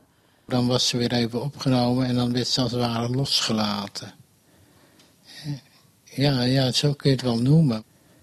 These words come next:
Hele enge situatie, hoor. Voor die kinderen ook. Blije kinderen wel. Roy, dat was gewoon een vrolijk jongetje.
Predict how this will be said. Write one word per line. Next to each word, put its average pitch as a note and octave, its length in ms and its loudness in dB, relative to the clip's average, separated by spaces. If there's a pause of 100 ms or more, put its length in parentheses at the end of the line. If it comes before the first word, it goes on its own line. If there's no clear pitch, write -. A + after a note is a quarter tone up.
(600)
Hele C3+ 240 0
enge C3+ 260 2
situatie, B2+ 800 -2
hoor. C3 260 -8 (240)
Voor - 280 -10
die A2+ 120 -8
kinderen A2+ 520 -2 (100)
ook. - 260 -18 (1120)
Blije C#3 540 2
kinderen D#3 540 4
wel. B2 440 -2 (1200)
Roy, A2+ 300 -2
dat A#2 140 -2
was G#2+ 200 -6
gewoon A2 260 -6
een G#2+ 80 -8
vrolijk A2 480 -8
jongetje. A#2 680 -4